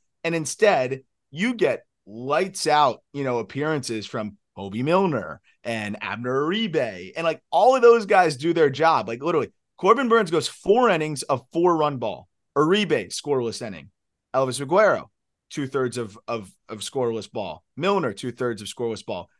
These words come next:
Joel Payamps, an inning and two-thirds, scoreless. Devin Williams, two-thirds of an inning,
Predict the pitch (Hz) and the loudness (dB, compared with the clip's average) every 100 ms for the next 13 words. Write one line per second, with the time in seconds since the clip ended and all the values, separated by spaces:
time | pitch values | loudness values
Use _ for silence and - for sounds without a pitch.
0 | - 214 277 - 220 247 175 90 - - | 2 6 6 4 4 4 2 -6 -12 -14
1 | _ _ - 175 233 247 202 220 202 196 | _ _ -2 2 4 2 0 -4 0 2
2 | 139 - - 170 156 101 76 - - _ | 2 -2 -4 0 0 -2 -8 -14 -16 _
3 | _ - 214 247 233 165 117 - 180 185 | _ 4 4 6 4 4 0 -4 -2 -2
4 | 156 160 160 160 156 160 | -2 -2 -2 -2 -2 -6